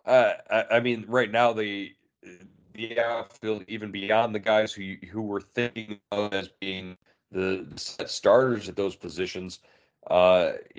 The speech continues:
there's, there's even younger guys behind them who are ready to come in and contribute, uh, at some point next season. So, uh, there's depth there, I, I, I gotta believe, but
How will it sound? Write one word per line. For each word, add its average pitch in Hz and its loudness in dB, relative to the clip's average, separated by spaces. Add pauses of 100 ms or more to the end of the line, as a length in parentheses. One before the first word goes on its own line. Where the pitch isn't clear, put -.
there's, 101 0
there's 104 -2
even 107 0
younger 113 2
guys 110 6
behind 110 2
them 98 2
who 98 -2
are 101 0
ready 95 0
to 85 -6
come 90 -4
in 82 -6
and 80 -10
contribute, 90 -6 (420)
uh, 87 0
at 82 2
some 95 2
point 90 0
next 87 -2
season. 92 -6
So, 92 2 (360)
uh, 95 6
there's 110 2 (100)
depth 107 4
there, 95 4
I, 82 2
I, 82 0
I 87 -2
gotta 90 4
believe, 92 -4
but 95 0